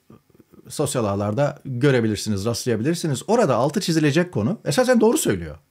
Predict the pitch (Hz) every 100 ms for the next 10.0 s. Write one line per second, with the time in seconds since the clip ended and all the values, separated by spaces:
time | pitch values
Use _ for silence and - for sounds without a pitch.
0 | _ _ _ _ _ _ - - - _
1 | _ - - - - - _ 165 175 175
2 | 165 165 190 147 170 151 151 147 147 147
3 | 117 98 92 117 220 _ _ _ _ -
4 | 180 - - - 151 175 160 147 135 -
5 | 123 165 156 165 165 151 147 170 151 151
6 | 139 131 139 127 123 117 196 131 85 80
7 | - 240 214 117 98 104 107 107 107 101
8 | 98 98 - 101 98 - - - - -
9 | - 233 180 98 90 95 - 90 -